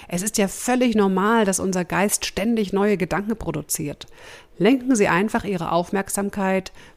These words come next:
wieder ganz ruhig zu Ihrem Atem und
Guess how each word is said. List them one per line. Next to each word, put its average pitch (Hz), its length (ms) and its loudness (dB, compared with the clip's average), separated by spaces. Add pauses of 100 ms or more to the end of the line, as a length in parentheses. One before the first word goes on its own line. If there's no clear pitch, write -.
(180)
wieder 208 420 0
ganz 320 500 4
ruhig 185 460 0
zu - 140 -6
Ihrem 147 260 -8
Atem 202 720 0 (400)
und 226 560 2